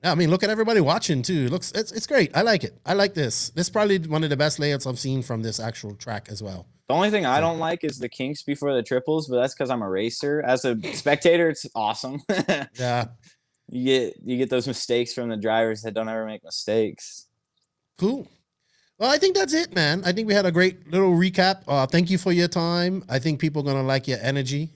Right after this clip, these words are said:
Speaker 1: and, and all that type of stuff. So we'll, we'll definitely try to get you back on her for some more ten scale stuff, in fact. So
Speaker 2: Yeah.
Speaker 1: keep your eyes open for Riley. Um,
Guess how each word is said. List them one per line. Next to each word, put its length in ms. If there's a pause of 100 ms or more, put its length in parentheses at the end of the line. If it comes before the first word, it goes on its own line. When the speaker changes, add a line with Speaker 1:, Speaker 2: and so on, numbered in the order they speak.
(160)
Speaker 1:
and, 420
and 200
all 160
that 180
type 180
of 80
stuff. 240
So 120
we'll, 320
we'll 140
definitely 320
try 180
to 80
get 220
you 80
back 240
on 120
her 240 (520)
for 200
some 180
more 140
ten 240
scale 300
stuff, 380 (100)
in 100
fact. 380 (420)
So 160
Speaker 2:
Yeah. 180
Speaker 1:
keep 120
your 120
eyes 280
open 300
for 280
Riley. 520 (580)
Um, 540